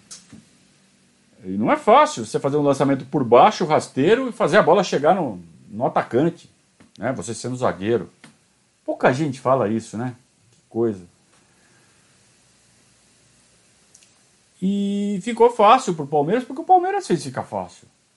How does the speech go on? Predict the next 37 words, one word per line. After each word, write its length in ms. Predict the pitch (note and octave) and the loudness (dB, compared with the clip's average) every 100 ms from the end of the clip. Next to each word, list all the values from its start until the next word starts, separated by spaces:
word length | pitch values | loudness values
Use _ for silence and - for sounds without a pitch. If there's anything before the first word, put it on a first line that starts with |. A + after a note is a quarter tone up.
| _ _ _ _ _ _ | _ _ _ _ _ _
Tava 240 | - A3 A#3+ | 0 4 4
bem 220 | G#3 A#3 | 2 0
posicionado, 800 | A#3 A3+ A3+ A3 D3 E3 G#3 E3+ | 0 0 0 0 4 4 4 0
você 180 | E3+ | -6
tem 180 | F#3 G3 | -4 -2
dois 200 | F#3 G3+ | -2 0
zagueiros 320 | G3 F3+ F#3 | 0 -2 -4
pesados, 600 | F3+ G3+ C#3 A#2 D3 F3 | -4 -4 0 4 4 2
que 60 | - | -4
são 140 | F#3 | -4
o 80 | F3+ | -2
Gil 500 | B2 C3 E3 F#3+ C#3+ - | -4 -4 -4 -6 -10 -14
e 180 | C#3+ E3 | -8 -6
o, 280 | E3 D3+ A2+ | -4 -6 -6
e 120 | D3 | -6
o 60 | |
Gemerson. 680 | D3 B2 C3+ F#3+ C#3 - - C3 _ _ _ _ _ _ | -6 -4 -2 -2 -6 -10 -16 -18 _ _ _ _ _ _
Então, 460 | D3+ D#3 G#3+ F#3+ - _ _ _ | -8 -2 -2 -2 -10 _ _ _
melhor 480 | C3 E3+ E3+ A3+ F3+ A#2+ | -6 -2 2 2 2 -6
ficar 280 | - A3 A3+ | -2 0 2
cruzando 440 | A3 E3 F#3+ F#3 | 2 2 2 2
bola 300 | C#3+ F3 F#3 | 6 6 6
em 40 | |
cima 180 | D3+ E3 | -2 -8
desses 200 | D3+ D3 | -10 -16
caras 460 | C3 E3 F#3+ A#2+ - | 0 2 2 -2 -8
é 60 | B2 | -14
perda 300 | - C#3+ D3+ | -4 -4 -2
de 140 | G#3+ | -8
tempo. 440 | A3+ G3 A#3+ - - _ _ _ _ | -8 -8 -8 -12 -20 _ _ _ _
Vamos 280 | G#2+ F#3+ | 0 0
entrar 180 | A3 G3+ | 2 2
por 180 | G3 G3+ | 2 0
baixo, 440 | C#3+ C3+ G#3 - | 6 6 6 4
vamos 160 | D3 F#3 | -4 -4
entrar 160 | F#3 F#3 | -4 -2
tocando. 720 | G3 - D3+ F3+ G3+ A#2 | -4 -2 -2 -2 -4 -10